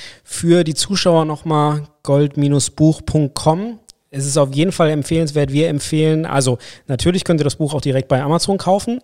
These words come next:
aber ihr könnt auch das Geld sparen und direkt in Edelmetalle hinein investieren. Und, ähm, genau, auch, äh, bietet sich natürlich an als Weihnachtsgeschenk, wenn ihr sagt,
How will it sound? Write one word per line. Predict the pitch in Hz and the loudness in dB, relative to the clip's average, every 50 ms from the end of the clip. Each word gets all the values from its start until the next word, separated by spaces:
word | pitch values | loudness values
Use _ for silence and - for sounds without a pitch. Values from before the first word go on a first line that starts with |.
| _ | _
aber | - 120 120 147 170 190 208 226 226 | -12 -6 -2 -2 2 4 4 2 2
ihr | 190 175 147 | 0 -4 -6
könnt | - - 147 151 - - | -6 -6 -6 -6 -4 -6
auch | 139 123 | -8 -4
das | - 131 - - - | -4 -6 -6 -4 -2
Geld | - 147 160 180 - | 0 0 2 2 0
sparen | - - - 160 160 165 170 185 | -2 -2 -2 -2 0 0 -2 -2
und | - 165 170 151 139 | -2 -2 -2 -2 -2
direkt | 156 151 147 170 175 - - 165 | -4 -2 0 -2 -2 -2 -4 -6
in | 156 - | -6 -4
Edelmetalle | - 175 175 151 131 131 - - 143 139 147 | -4 -2 -2 0 0 0 0 -2 -2 -2 -2
hinein | 147 135 151 175 180 | -2 -2 0 0 -2
investieren. | 156 123 117 117 117 - - - 135 127 131 165 233 - - - 277 - - - - - - _ | -2 -2 -2 -4 -4 -6 -6 -6 -4 -2 0 0 -2 -4 -8 -12 -12 -12 -12 -14 -16 -18 -20 _
Und, | - - 147 151 151 151 151 147 151 147 143 - - | -2 2 2 4 4 4 4 2 2 0 -2 -4 -2
ähm, | 143 143 139 139 143 143 143 143 143 143 139 139 139 131 - _ | 0 2 2 2 2 2 2 2 2 2 0 -2 -4 -6 -2 _
genau, | 156 147 143 139 131 135 | 2 4 4 2 2 -2
auch, | - - 165 185 208 208 | 0 2 2 2 2 0
äh, | 190 165 156 156 160 151 131 | -2 -2 -2 -2 -4 -6 -8
bietet | 143 165 - - | -10 -12 -10 -10
sich | - 127 | -6 -4
natürlich | 143 139 - 165 143 143 - | -4 -4 -4 -4 -6 -6 -6
an | - 127 | -6 -6
als | 113 107 | -6 -4
Weihnachtsgeschenk, | 113 135 165 180 175 - - - - - 170 160 156 156 135 160 | -2 -2 0 0 -2 -4 -6 -8 0 2 2 2 2 0 -6 -8
wenn | 135 139 139 | -8 -6 -4
ihr | 143 143 | -4 -4
sagt, | 131 135 131 139 139 135 - - | 0 2 2 2 2 0 -6 -16